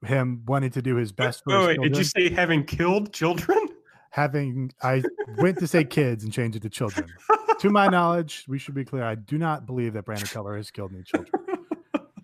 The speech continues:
Speaker 1: Um, but yeah, his
Speaker 2: Um,
Speaker 1: segment was, like, really good. Like, he got choked up in it because he talked about promising his wife that, you know, that he would make their lives better year after year after year. Um, and, you know, you sort of got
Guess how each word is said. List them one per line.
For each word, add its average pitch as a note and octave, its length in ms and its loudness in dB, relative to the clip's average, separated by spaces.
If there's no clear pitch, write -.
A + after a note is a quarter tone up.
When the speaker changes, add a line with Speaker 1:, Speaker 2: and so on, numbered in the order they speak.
Speaker 1:
Um, A2+ 460 0
but C#3 100 2
yeah, F3 180 6
his E3 140 4
Speaker 2:
Um, D#3 40 -2
Speaker 1:
segment F3+ 300 0
was, D#3 120 -4
like, D#3 200 0
really D#3 160 2
good. C#3+ 180 0
Like, A2+ 160 -2
he A#2+ 60 -6
got B2 320 0
choked C#3 320 0
up B2 160 -2
in C#3 80 0
it C#3 160 -4
because A#2+ 240 -6
he A2 80 -12
talked A2 260 -6
about A2 280 -8
promising G#2+ 420 -6
his G#2 180 -6
wife G#2 300 -4
that, G2+ 180 -4
you G#2 80 -6
know, G2 140 -4
that F#2+ 80 -10
he G#2 100 -4
would G2+ 180 -6
make A2 200 -2
their A#2 120 0
lives G#2 320 0
better G#2+ 480 -2
year A2 240 -2
after A2 240 -4
year G#2+ 220 -2
after G#2+ 180 -8
year. A#2 340 -2
Um, G#2 400 0
and, G#2+ 140 -4
you G2+ 60 -4
know, G2 80 -4
you G#2+ 160 -4
sort A2 240 0
of G#2 80 -2
got A2+ 240 0